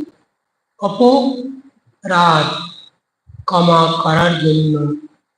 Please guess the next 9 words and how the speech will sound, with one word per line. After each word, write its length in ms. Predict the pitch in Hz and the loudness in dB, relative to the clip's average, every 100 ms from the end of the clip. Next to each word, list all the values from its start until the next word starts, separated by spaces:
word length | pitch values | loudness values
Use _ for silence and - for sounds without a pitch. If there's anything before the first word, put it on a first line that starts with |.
| _ | _
তাহাকে 480 | 190 165 196 214 196 165 151 - - - _ _ _ _ _ _ | -4 -2 -2 0 2 2 2 -2 -8 -14 _ _ _ _ _ _
অনয় 380 | 196 196 226 240 | -4 2 4 4
বিনয় 600 | 160 160 156 151 147 147 - _ _ _ _ _ _ _ _ _ _ _ _ _ _ _ _ - | 4 4 4 2 -2 -6 -12 _ _ _ _ _ _ _ _ _ _ _ _ _ _ _ _ -2
করিতেছেন, 960 | 190 175 - 170 - 170 151 147 - | 0 0 -2 -2 0 2 2 -2 -6
তখন 360 | - - - - _ _ _ _ _ _ _ _ _ - | -2 -2 0 -4 _ _ _ _ _ _ _ _ _ -6
আবার 380 | 175 170 160 156 160 | -2 0 0 -2 -2
তাহার 520 | 185 160 196 220 196 160 - - _ _ _ _ _ _ _ _ _ _ _ _ - | 0 2 4 4 4 0 -6 -14 _ _ _ _ _ _ _ _ _ _ _ _ -2
অসুয়ারও 680 | 190 - 277 226 180 165 151 143 - - _ _ _ _ _ _ | -2 2 4 4 4 4 2 -2 -8 -14 _ _ _ _ _ _
উদয় 340 | 180 156 175 | -12 -6 -4